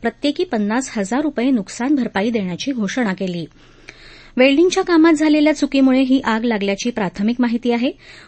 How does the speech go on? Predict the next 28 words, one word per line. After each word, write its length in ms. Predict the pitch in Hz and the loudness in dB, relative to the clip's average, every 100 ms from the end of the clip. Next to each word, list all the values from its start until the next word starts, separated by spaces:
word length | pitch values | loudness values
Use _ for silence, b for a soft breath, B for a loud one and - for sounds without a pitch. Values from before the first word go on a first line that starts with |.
| - | 2
गुजरात 340 | 269 254 302 370 | 2 4 0 0
उच्च 280 | 269 254 - | -2 -4 -4
न्यायालयानं 520 | 381 330 277 269 262 | 2 4 4 2 2
या 180 | 285 254 | 2 0
घटनेची 520 | 233 214 220 220 254 | -2 -2 -4 -4 -4
स्वतःहून 580 | 262 208 185 202 302 370 | -4 -4 -4 0 0 2
दखल 320 | 214 - 226 | 0 -2 -6
घेतली 320 | 202 190 190 | -4 -6 -4
आहे. 320 | 214 247 170 - _ 220 | -4 -4 -6 -8 _ -6
याची 240 | 214 240 | -4 -4
सुनावणी 540 | - 196 202 277 226 285 | -4 -2 0 0 0 -2
उद्या 220 | 226 226 | -2 0
होणार 260 | 220 190 180 | 0 -2 -2
आहे. 420 | 170 180 147 _ _ _ _ _ _ _ _ _ b b b b - | -4 -6 -10 _ _ _ _ _ _ _ _ _ b b b b 4
दिल्लीतल्या 480 | 285 294 349 359 | 6 6 4 0
विवेक 300 | 359 285 269 277 | 0 2 0 0
विहार 260 | 240 233 262 | -4 -2 -4
परिसरातल्या 720 | 233 233 - 220 208 226 254 | -2 -2 -2 -4 -4 -4 -4
बालरुग्णालयाला 960 | 208 190 294 311 254 226 214 208 220 | -2 0 0 0 0 -2 -2 -2 -4
काल 240 | 254 196 214 - | -4 -4 -6 -6
रात्री 340 | 175 220 311 | -8 -4 -2
लागलेल्या 420 | 254 190 202 214 - | -2 -2 -4 -4 -6
आगीत 260 | 202 240 165 - B B B | -6 -4 -4 -8 B B B
सहा 360 | - 254 240 330 | -4 0 2 4
नवजात 460 | 330 220 214 240 285 | 4 2 0 -2 -4
अर्भकांचा 640 | 220 196 214 220 185 - 240 | -4 -4 -4 -4 -6 -2 0
मृत्यू 360 | 233 - 190 | 0 0 -8
झाला, 320 | 185 190 170 | -4 -4 -6